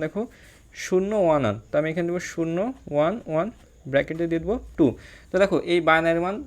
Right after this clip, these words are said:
অনেকের মুখস্থ থাকতে পারে, যদি তোমাদের মুখস্থ না থাকে সেক্ষেত্রে তোমরা একটা শর্ট টেকনিক ব্যবহার করে এই বাইনারি মানগুলো বের করে নিতে পারো। সেজন্য আমাদের কী করতে হবে? দেখো এক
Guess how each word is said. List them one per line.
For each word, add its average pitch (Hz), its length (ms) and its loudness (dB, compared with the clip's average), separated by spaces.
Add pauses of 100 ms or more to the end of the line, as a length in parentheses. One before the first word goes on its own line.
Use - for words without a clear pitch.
(160)
অনেকের 160 320 0
মুখস্থ 165 220 -4 (120)
থাকতে 185 220 -4
পারে, 202 180 -2
যদি 165 180 -2
তোমাদের 160 300 -4
মুখস্থ 165 240 -4 (120)
না 165 140 2
থাকে 180 160 -6 (120)
সেক্ষেত্রে 165 360 -4
তোমরা 160 200 -2
একটা 151 140 -2 (500)
শর্ট 175 300 2
টেকনিক 185 380 -4
ব্যবহার 175 280 0
করে 226 140 2 (360)
এই 156 120 0
বাইনারি 156 300 4
মানগুলো 170 280 2 (160)
বের 175 200 4
করে 170 180 4
নিতে 139 220 -2
পারো। 139 140 2 (200)
সেজন্য 180 260 0 (100)
আমাদের 175 240 0
কী 180 140 -6
করতে 165 160 0
হবে? 147 180 0
দেখো - 140 -6 (280)
এক 156 60 0